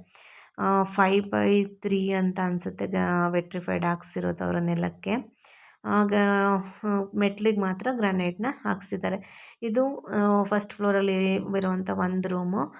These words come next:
ಮಕ್ಕಳಿಗೆ ಅಂತ ಪ್ಲ್ಯಾನ್ ಮಾಡಿದ್ದಾರೆ ನೋಡಿ, ಮಕ್ಕಳಿಗೆ ಅಂತ ಹೇಳಿ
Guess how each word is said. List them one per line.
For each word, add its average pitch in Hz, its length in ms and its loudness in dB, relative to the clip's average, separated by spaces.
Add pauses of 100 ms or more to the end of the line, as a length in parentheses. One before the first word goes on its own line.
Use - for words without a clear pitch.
(280)
ಮಕ್ಕಳಿಗೆ 202 460 2
ಅಂತ 190 240 0
ಪ್ಲ್ಯಾನ್ 180 360 -2
ಮಾಡಿದ್ದಾರೆ 175 440 0
ನೋಡಿ, 175 200 -4
ಮಕ್ಕಳಿಗೆ 180 540 -6
ಅಂತ 180 360 -8
ಹೇಳಿ 175 400 -2